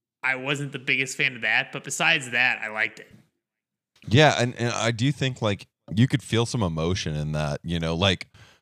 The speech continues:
Speaker 2: it's corny to say about pop punk, but, like, pop punk, I think, is a very emotional genre. And I feel like I could feel some emotion going into that, uh, that progression.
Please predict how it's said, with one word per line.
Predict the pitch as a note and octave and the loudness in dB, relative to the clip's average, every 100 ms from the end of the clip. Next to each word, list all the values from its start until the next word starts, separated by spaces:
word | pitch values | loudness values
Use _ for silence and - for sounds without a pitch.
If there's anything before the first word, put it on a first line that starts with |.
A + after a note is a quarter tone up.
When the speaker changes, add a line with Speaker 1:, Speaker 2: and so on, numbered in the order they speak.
| _ _ | _ _
Speaker 2:
it's | G#2+ - | -4 0
corny | D3 C#3+ B2+ | 2 4 2
to | A2+ | 0
say | A2+ G#2+ | 2 2
about | F#2 - | 2 2
pop | F2+ - - | -2 -2 -2
punk, | D#2 D2+ - | -4 -4 -6
but, | F2 D#2+ | -6 -2
like, | E2+ E2 - | -2 -2 0
pop | A#2+ B2 | 0 2
punk, | B2 G2 | -2 0
I | F2 | 0
think, | E2+ F2+ - | 2 0 -2
is | F2+ E2+ | 0 2
a | E2 | 2
very | D#2+ G2 G2 | 2 0 0
emotional | E2 D#2+ D#2+ E2 - D#2 D2 C#2+ D2 | 0 2 2 2 -2 -4 -4 -2 -2
genre. | D2 D2 D2 C2+ B1+ B1 C2+ _ _ - - - | 0 0 0 -2 -2 -2 -4 _ _ -20 -20 -4
And | F2+ F#2 | 0 0
I | F2 | 0
feel | - F2+ | 0 0
like | E2+ E2+ | 0 0
I | E2+ | -4
could | - | -4
feel | - D#2 | -4 -4
some | - D2 | -4 -6
emotion | C#2 D2 D2+ C#2 D2 | -4 -4 -4 -8 -6
going | C#2+ D2 | -6 -6
into | C2+ C2 | -8 -8
that, | A1 C2 - - | -8 -10 -12 -10
uh, | A#1 G1+ G1+ G1+ - _ _ - | -8 -8 -8 -10 -12 _ _ -6
that | - - | -6 -6
progression. | - - D2 - - | -8 -6 -8 -8 -14